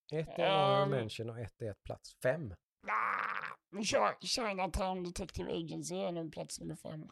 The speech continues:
Speaker 1: Men också tidigt på året, eller?
Speaker 2: Eh, nej.
Speaker 1: Eller?
Speaker 2: Eh,
Speaker 1: Okej.
Speaker 2: inte som jag körde i alla fall.
Speaker 1: Nej, okej.
Speaker 2: Men,
Speaker 1: Mm, mm.
Speaker 2: eh,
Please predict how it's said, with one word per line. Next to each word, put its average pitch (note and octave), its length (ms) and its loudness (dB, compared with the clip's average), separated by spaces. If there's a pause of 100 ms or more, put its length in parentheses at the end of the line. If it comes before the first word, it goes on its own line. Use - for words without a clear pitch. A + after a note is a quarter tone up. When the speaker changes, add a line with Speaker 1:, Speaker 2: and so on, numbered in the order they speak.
(140)
Speaker 1:
Men D3 120 -6
också - 300 -10
tidigt A#2 520 -8
på C#3 200 -4
året, G#2 280 -8
eller? A#2 140 0
Speaker 2:
Eh, F3+ 520 8
nej. D4+ 420 2 (200)
Speaker 1:
Eller? C#3 160 0
Speaker 2:
Eh, A#3+ 40 -6
Speaker 1:
Okej. A3 420 2
Speaker 2:
inte C4+ 240 0
som D4 200 -2
jag G#3 260 0
körde D#4+ 300 0
i - 40 4
alla G3 160 2
fall. C3+ 160 2
Speaker 1:
Nej, D3+ 140 0
okej. D#3 280 -2
Speaker 2:
Men, E3+ 200 2
Speaker 1:
Mm, E3+ 140 2
mm. F3 180 2
Speaker 2:
eh, F3+ 60 -4